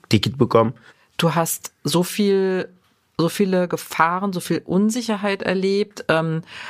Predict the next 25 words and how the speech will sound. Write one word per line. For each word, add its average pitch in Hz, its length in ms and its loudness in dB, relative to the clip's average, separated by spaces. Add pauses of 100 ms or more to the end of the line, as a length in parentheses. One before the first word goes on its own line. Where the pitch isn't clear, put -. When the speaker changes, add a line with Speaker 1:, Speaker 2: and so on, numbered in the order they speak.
(540)
Speaker 2:
das 175 180 2
war 170 80 2
für - 120 0
dich 175 160 -2
ja 185 120 0
auch 190 140 -8
wieder 170 140 0
eine 156 120 -2
Unsicherheit, 156 600 -4
schon 160 220 0
Speaker 1:
Ja, 208 120 6
Speaker 2:
wieder - 20 6
Speaker 1:
ja. 208 440 2 (120)
Speaker 2:
eine 175 360 -2
völlig 196 400 0
neue 180 160 4
Speaker 1:
Ich 185 60 4
weiß 180 200 2
Speaker 2:
Umgebung. 180 220 4
Speaker 1:
gar - 80 4
nicht, 185 160 2
was - 80 -2
das 87 180 0
ist. - 400 2
Speaker 2:
Ja. 175 260 4